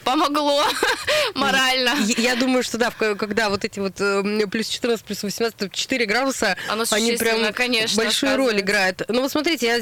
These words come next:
Speaker 2: читала о том, что организаторы соревнований соединили и спортивные мероприятия, и экскурсионную программу. Как это возможно было? Расскажите.
Speaker 1: Ну,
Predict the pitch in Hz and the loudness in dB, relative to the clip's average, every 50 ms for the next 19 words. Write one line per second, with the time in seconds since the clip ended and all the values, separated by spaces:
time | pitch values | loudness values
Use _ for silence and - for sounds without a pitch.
0 | - - - - - 233 - 311 311 302 285 254 233 220 - 262 262 - - 220 | -2 -6 -8 -6 -4 -2 0 0 2 2 2 2 2 2 0 -2 -2 -2 -2 -2
1 | 208 202 226 214 226 262 269 - 240 214 214 214 214 - - 220 214 220 220 220 | -2 -2 -2 0 0 0 0 -2 -2 0 0 0 0 -2 -2 -2 0 2 2 2
2 | 240 277 330 381 381 370 285 220 - - - - - - - 202 190 202 - - | 2 2 2 2 2 2 2 0 -2 -4 -8 -12 -12 -8 -4 -2 -2 0 0 0
3 | 247 233 214 262 262 269 269 240 226 208 262 269 - - 254 233 226 - - 370 | 0 0 2 2 2 2 2 2 0 0 -2 -2 -2 0 0 0 0 0 0 2
4 | 440 415 370 339 269 240 226 220 214 - 240 240 214 185 - 233 262 233 - - | 2 4 4 4 4 2 2 0 0 0 0 0 0 0 0 -2 -2 -2 -4 -6
5 | - - - - 311 320 320 269 233 190 180 - 208 196 240 208 180 - - - | -8 -6 -2 0 2 2 2 2 2 0 0 -2 -2 0 0 -2 0 -2 -2 -4
6 | - - 220 233 233 226 277 285 262 214 - 160 147 - 156 156 165 - - - | -2 -2 0 0 0 2 2 2 0 0 -2 -4 -6 -6 -6 -6 -6 -8 -6 -6
7 | - 185 175 175 165 143 - - - - - - - - - - - - - - | -4 -4 -2 -4 -4 -6 -6 -8 -10 -10 -10 -12 -14 -14 -14 -16 -18 -18 -16 -12
8 | 262 233 262 285 294 285 | -6 -4 -2 0 0 0